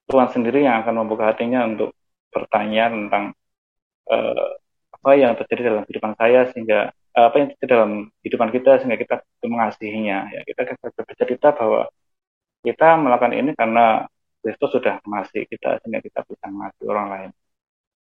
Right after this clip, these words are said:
dan sebagainya. Jadi tadi saya sampaikan apabila kita terbiasa melakukannya, kita akan, eh, semakin tahu ya,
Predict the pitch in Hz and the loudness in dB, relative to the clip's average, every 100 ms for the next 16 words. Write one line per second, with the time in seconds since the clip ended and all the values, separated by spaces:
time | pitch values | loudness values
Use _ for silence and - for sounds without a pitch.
0 | _ - 113 - 113 110 110 107 - - | _ 0 0 0 -4 -4 -6 -10 -12 -8
1 | 104 135 147 - _ _ _ _ _ _ | 2 2 2 -4 _ _ _ _ _ _
2 | _ _ _ _ _ _ _ _ _ _ | _ _ _ _ _ _ _ _ _ _
3 | _ 135 139 151 135 123 127 139 156 165 | _ 2 4 6 4 4 0 2 4 6
4 | 143 120 113 120 117 110 107 _ - 123 | 4 2 0 2 4 4 0 _ -6 -2
5 | 117 104 110 110 104 104 - 107 131 117 | 0 -2 -4 0 0 0 -2 -2 -2 -2
6 | - 110 107 101 - _ _ _ _ _ | -4 -4 -4 -6 -12 _ _ _ _ _
7 | _ 117 113 110 117 117 117 110 113 110 | _ -2 0 0 -2 -6 -6 -4 -4 -2
8 | 107 113 147 151 110 110 151 | 0 2 0 -2 -2 -2 -4